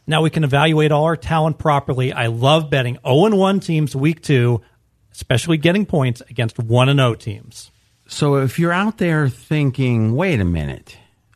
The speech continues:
Speaker 2: losing four in a row if you're flipping a coin is sixteen to one." I'm gonna, so if I'm afraid of flipping four heads, let's say,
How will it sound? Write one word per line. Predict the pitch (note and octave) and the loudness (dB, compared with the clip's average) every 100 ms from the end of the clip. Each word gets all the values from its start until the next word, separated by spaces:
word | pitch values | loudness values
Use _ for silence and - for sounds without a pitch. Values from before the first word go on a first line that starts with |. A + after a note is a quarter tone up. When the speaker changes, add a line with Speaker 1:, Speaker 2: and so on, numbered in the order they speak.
| - | -4
Speaker 2:
losing | C#3+ F3 D3 | -2 0 -2
four | A#2 - D3 E3 | -2 -2 -2 0
in | |
a | D#3 | 0
row | B2 A2+ | 2 0
if | G#2+ | 0
you're | A2 | -2
flipping | F2+ B2 A2+ | -2 -4 -2
a | A2 | -4
coin | - A2+ G#2+ G#2 | -2 -2 0 0
is | G2+ F2+ | 0 -4
sixteen | - G#2 - A2 G2+ | -6 -10 -4 -2 -2
to | F#2+ | -2
one." | F2+ G2 F#2+ D#2+ D#2+ F2 F#2 _ _ _ _ _ _ _ _ _ _ _ _ | -2 -2 -2 -2 -4 -6 -8 _ _ _ _ _ _ _ _ _ _ _ _
I'm | A2 B2+ | 0 2
gonna, | C3+ A#2+ A2+ - | 2 2 0 -2
so | C3 | -2
if | G#2+ | 0
I'm | C3+ D3 D3 | 0 0 0
afraid | B2+ C#3+ C3 | -2 -2 -2
of | A#2 | -2
flipping | - B2 G#2+ | -2 -4 -4
four | F#2 A#2+ A2 | -4 -2 -2
heads, | A2 G#2+ F#2+ F#2 | 0 -2 -2 -2
let's | F2+ - | -4 -6
say, | - E2+ E2 E2 F2 | -6 -4 -4 -4 -6